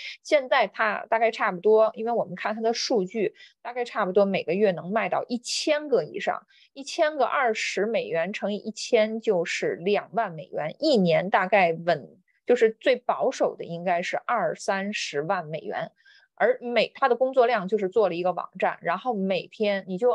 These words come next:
呃，一个月卖一千个，大概差不多每天，呃，发货三十多个，啊，发货，啊，这个，这个是，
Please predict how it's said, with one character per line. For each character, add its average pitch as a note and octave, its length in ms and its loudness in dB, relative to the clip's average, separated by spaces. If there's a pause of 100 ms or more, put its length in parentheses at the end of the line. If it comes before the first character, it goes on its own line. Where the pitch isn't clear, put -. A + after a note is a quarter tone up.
(160)
呃， F3+ 340 -4 (420)
一 A#3+ 140 -6
个 D4+ 100 2
月 C#4+ 120 4
卖 A#3+ 300 2
一 A#3+ 160 -6
千 B3 320 -2
个， A#3+ 140 2
大 A#3 160 -2
概 A#3 120 0
差 B3 160 -4
不 G3 60 -8
多 A#3 160 -2
每 G#3 220 -4
天， G#3+ 440 0 (340)
呃， F#3+ 100 -4
发 A3 240 -4
货 G#3+ 260 0
三 C4+ 240 -2
十 B3 100 -2
多 E3 140 -2
个， D#3 160 -6 (100)
啊， F#3 160 -2
发 A3 220 -2
货， - 260 -2 (160)
啊， F3 180 -10 (360)
这 A3 160 -4
个， E3+ 420 6 (340)
这 A3+ 160 4
个 F3 220 2
是， D#3 560 -2